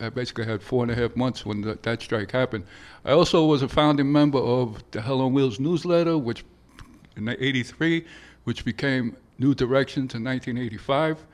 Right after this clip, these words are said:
And, um, I've he-, held several positions in different times in, in that time. Uh, I was el-, elected to the local executive board from trac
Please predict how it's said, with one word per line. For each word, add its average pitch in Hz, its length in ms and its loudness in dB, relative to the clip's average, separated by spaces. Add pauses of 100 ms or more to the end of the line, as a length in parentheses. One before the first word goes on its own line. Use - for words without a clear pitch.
(680)
And, 123 460 -4
um, 120 340 -2 (800)
I've 120 140 -2
he-, 127 260 2
held 131 380 -2
several 127 320 2
positions 139 640 0
in 120 80 -2
different 113 300 -4
times 127 360 -2
in, 110 140 -4
in 117 160 -6
that 113 200 -4
time. 143 280 2 (600)
Uh, 120 420 4
I 120 40 4
was 127 180 -4
el-, - 220 -6 (480)
elected 127 360 0
to 127 120 2
the 113 400 -2 (640)
local 120 400 -4
executive 131 440 0
board 131 280 0
from 123 160 0
trac 139 380 4